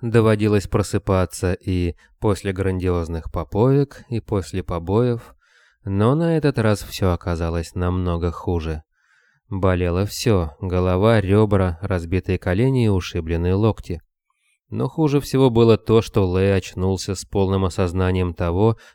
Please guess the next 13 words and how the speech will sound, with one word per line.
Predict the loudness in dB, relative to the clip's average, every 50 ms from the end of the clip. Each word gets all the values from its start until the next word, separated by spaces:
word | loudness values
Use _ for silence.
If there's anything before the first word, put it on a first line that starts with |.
| _
где | -6 -2 2 4 4
он | 4 4 2 2
находится | 0 -2 -4 -2 0 2 4 4 4 2 0 -6 -8 -6
и | -6 -6 -8
что | -10 -10 -8 -6 -6
случилось. | -4 -4 -4 -4 -4 -4 -8 -6 -6 -8 -10 -12 _ _ _ _ _ _ _ _ _ _ _ -20
Страх, | -20 -12 -6 -4 -2 0 0 -2 -2 -4
которого | -4 -2 0 0 2 2 2 2 2
Лейвен | 2 2 2 2 2 2 0 0 -2 -2
давно | -2 -2 -2 -2 -2 -2 0 0 0 -2
уже | -2 -4 -6 -6
не | -6 -6 -8 -8
испытывал, | -8 -10 -6 -4 -4 -2 -2 0 0 2 2 0 -2